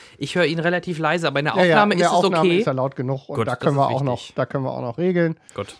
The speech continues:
Speaker 2: Wir haben ihn relativ leise hier auf unserem Monitor
Speaker 1: Dann ist
Speaker 2: signal.
Speaker 1: gut. Nicht,
Speaker 2: Aber
Speaker 1: dass deswegen die Aufnahme
Speaker 2: die Pegel, die ich hier sehe, sind alle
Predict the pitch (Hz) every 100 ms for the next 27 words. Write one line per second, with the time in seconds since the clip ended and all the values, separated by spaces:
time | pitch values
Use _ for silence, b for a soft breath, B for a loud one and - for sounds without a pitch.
0 | _ 147 165 151 151 156 135 127 131 127
1 | 131 123 117 - 117 120 120 127 110 127
2 | 123 - 143 117 110 101 104 117 110 110
3 | 98 101 113 98 104 104 131 120 127 -
4 | 117 - 110 107 101 - 101 101 98 123
5 | 139 196 226 226 185 185 - 156 151 147
6 | 151 135 135 127 135 123 120 117 127